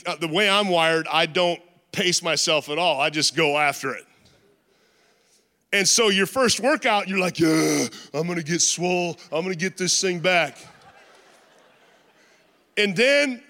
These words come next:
two days later, you're so sore, you're like, "Man, that was just a bad idea.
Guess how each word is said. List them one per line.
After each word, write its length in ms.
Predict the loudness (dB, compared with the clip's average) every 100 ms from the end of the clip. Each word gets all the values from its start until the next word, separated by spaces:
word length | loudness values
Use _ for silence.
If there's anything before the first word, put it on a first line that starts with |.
| _ _ _ _ 0
two 180 | 2
days 540 | 4 4 4 2 0 -2
later, 480 | 0 2 2 2 0
you're 160 | 0
so 380 | 2 2 2 2
sore, 680 | 2 2 2 2 0 -4 -10 _ _ _ -20 _ -20 _ -20 _ _ _ -20 -20 -20 -20 -20 -20 -20 _ _ -4
you're 140 | 0
like, 160 | 2 2
"Man, 240 | 2 2
that 160 | 2 0
was 100 | 0
just 220 | -2 -2
a 60 | -2
bad 340 | 0 2 2
idea. 580 | 2 0 0 0 0